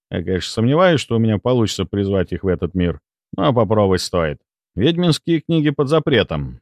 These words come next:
и даже владение ими карается законом. Поэтому найти их не так-то легко. Единственное место, где они могут быть, — библиотека Академии,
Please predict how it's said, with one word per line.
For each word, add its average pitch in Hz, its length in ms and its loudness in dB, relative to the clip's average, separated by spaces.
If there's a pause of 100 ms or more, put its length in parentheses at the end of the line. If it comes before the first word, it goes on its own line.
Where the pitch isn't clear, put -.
и 85 60 -10
даже 95 240 -2
владение 123 520 2
ими 90 160 2
карается 87 460 -2
законом. 82 540 -2 (280)
Поэтому 156 400 -2
найти 160 380 2
их 147 140 -2
не 165 120 -2
так-то 131 340 0
легко. 82 480 0 (360)
Единственное 127 540 -2
место, 131 340 0
где 123 160 -2
они 127 140 2
могут 120 300 0
быть, — 147 200 0
библиотека 113 640 0
Академии, 104 640 2